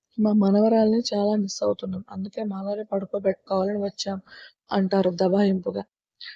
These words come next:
పిచ్చిగా వాళ్ళ వంక చూసి తీసుకెళ్ళమన్నట్టు చేయి చూపిస్తాడు.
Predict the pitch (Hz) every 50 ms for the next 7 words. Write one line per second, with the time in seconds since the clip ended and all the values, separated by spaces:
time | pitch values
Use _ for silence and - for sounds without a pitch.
0 | _ _ _ _ - - 208 - - - 226 226 220 214 214 208 196 196 202 202
1 | - 214 - - 208 - - 220 - 220 214 - - - 220 214 208 208 196 202
2 | 202 - 226 - - 208 202 - 202 - - 190 - - - 180 185 190